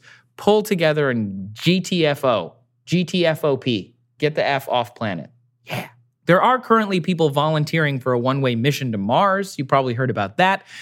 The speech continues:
And all they're trying to do is live there for a few decades, not forever. And it's called Mars One, and their selection process wants people who are resilient and adaptable and curious, including a bunch of other requirements like physical requirements and such. But that's because it sucks. It's for a reality T V show, and,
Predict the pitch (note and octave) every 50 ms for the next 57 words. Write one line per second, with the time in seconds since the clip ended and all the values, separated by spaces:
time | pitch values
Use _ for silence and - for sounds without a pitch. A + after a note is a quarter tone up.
0 | - - - - E3+ F3 - - G3 A3+ B3 A#3 A#3 A#3+ A#3 A#3 - G#3+ G3+ F#3+
1 | F#3 E3+ E3 E3+ E3+ D#3 D3 C#3 C3 B2+ C#3 D#3 F3+ E3+ D#3 D3+ D#3 D3+ C#3+ C3+
2 | C#3 - C#3+ C3 A#2+ - - C3+ B2 B2+ C3+ C3 B2+ - A2+ G2 F2+ - B2 C3+
3 | C#3 C#3 - - D3+ - - D3 C#3+ B2 B2 F#2+ - - - - - - - -
4 | D3+ D3+ D3+ B2+ - D#3+ D3 - - D3+ C#3 C3+ C3+ C3+ C3 C3 B2+ C3+ C#3 D#3
5 | E3+ F3+ F3+ F3+ E3+ C#3 C#3 C3 B2 - - C3 C#3+ C#3+ C#3 - - C#3 A#2+ -
6 | C#3 C3 C3+ - - B2+ A2+ - C3 B2+ B2 A#2 - - C#3 B2 B2+ B2 G#2+ B2
7 | B2 A2+ G#2+ G2+ G#2 G#2 G#2+ D3+ E3+ E3 D#3+ D#3 D#3 D3 C3 - A2 G2 F#2+ F#2+
8 | C#3 C#3+ D3+ C#3+ - - C3 B2+ B2 A#2 G#2 F2 F2+ - - E3 D#3 D3 C3+ C3+
9 | C3 B2 A#2+ - - G#2+ G#2 - A#2+ G#2+ G#2+ G2+ F#2+ G#2+ G#2 G2+ - F#2 - C3+
10 | C#3 C#3 C#3 C3 C3 B2 - - C3 B2+ B2 A#2+ B2+ A#2+ A#2 - - E2 - -
11 | - C3+ B2 B2+ A#2 A#2 A#2 A2 A2+ G#2+ - A2+ A2 G#2+ A2 G#2+ G2+ - G#2 -
12 | - G#2+ G#2 - - - - - - - - G3+ F#3+ G#3 F#3+ F3 F3+ D#3+ - E3+
13 | D#3 C3+ C3 C3 - - C#3+ C#3 - - - B2+ A#2 A2+ - - A#2+ A2 - -
14 | A#2+ A2+ A2 G#2+ G#2+ G#2 G2+ F#2 F#2+ G2 G2 F#2 F2 - - G#2 F2+ G2 F#2+ F#2
15 | - G#2+ G2+ G2 F#2+ F#2+ F2+ F2+